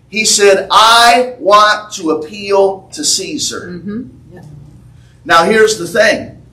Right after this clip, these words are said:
Speaker 1: Because he was a Roman citizen, when he said, "I want to appeal to Caesar," what happened?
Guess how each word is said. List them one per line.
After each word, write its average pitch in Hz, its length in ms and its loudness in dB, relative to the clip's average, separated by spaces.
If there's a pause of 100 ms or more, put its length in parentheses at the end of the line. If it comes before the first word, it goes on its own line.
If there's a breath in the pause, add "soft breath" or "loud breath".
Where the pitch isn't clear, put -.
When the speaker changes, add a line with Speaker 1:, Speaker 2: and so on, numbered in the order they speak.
(180)
Speaker 1:
Because 214 380 0
he 226 100 -4
was 190 160 0
a 185 60 -2
Roman 196 380 0
citizen, 220 600 -2
when 196 120 -6
he 175 60 -8
said, 175 200 -4
"I 185 200 2
want 196 240 2
to 156 60 -4
appeal 190 340 -6
to - 80 -8
Caesar," 196 840 -2
what 180 240 2
happened? 190 680 -4